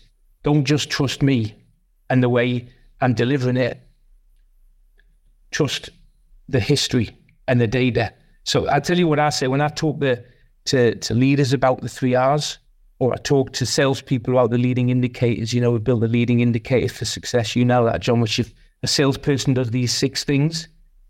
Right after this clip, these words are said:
I always say, "In the history of time," they jo-, they take the mickey out of me and say, "Well, the history of time, nobody's ever done those things and not hit a number." So what I say to people here is, I, I, I say, "Look,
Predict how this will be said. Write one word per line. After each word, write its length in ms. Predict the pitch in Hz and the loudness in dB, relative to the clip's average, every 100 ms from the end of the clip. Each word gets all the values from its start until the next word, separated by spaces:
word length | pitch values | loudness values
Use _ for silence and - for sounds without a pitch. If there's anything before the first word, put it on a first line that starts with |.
| _ - | _ -2
I 100 | 131 | 0
always 220 | 135 135 | 2 0
say, 180 | - 131 | 0 0
"In 140 | 131 | 0
the 80 | 127 | -2
history 400 | 117 147 - 156 | 0 0 0 -2
of 100 | 147 | -2
time," 460 | - 135 131 110 107 _ - | -2 0 2 0 -4 _ -4
they 80 | |
jo-, 220 | 120 127 131 | 0 2 2
they 160 | 127 | -2
take 300 | 123 143 120 | -2 -2 -2
the 60 | 123 | 0
mickey 320 | 131 123 135 | 0 0 0
out 100 | 123 | 0
of 60 | 120 | 0
me 80 | 110 | -2
and 80 | |
say, 120 | - 131 | 0 0
"Well, 140 | 127 | 0
the 160 | 123 120 | 0 -2
history 400 | - 156 - 151 | 0 -2 -2 -4
of 100 | - | -2
time, 540 | - 175 156 143 113 - _ _ - | -2 0 2 2 -2 -6 _ _ -4
nobody's 300 | 147 139 135 | -2 0 2
ever 160 | 139 131 | 0 0
done 420 | 123 147 135 110 - _ _ | -2 0 0 -2 -12 _ _
those 340 | 131 139 127 - | -6 -4 -4 -2
things 280 | 139 120 | -2 0
and 100 | 120 | -2
not 120 | 127 127 | 0 0
hit 180 | 135 | 0
a 80 | 131 | 0
number." 400 | 135 147 131 113 _ _ _ | 0 2 2 -2 _ _ _
So 160 | - 143 | -2 2
what 140 | 160 | 4
I 100 | 170 | 2
say 240 | 151 175 156 | 2 0 0
to 100 | 156 | -2
people 300 | 143 127 110 | -2 0 0
here 240 | 139 135 | 2 2
is, 240 | 113 110 - _ _ - | 0 -4 -14 _ _ -8
I, 120 | - - | -8 -2
I, 300 | 135 - 131 - | -2 0 -4 -2
I 40 | 135 | -2
say, 340 | 139 123 117 - _ _ _ - | 0 0 -2 -8 _ _ _ -2
"Look, 300 | 143 - | -2 -2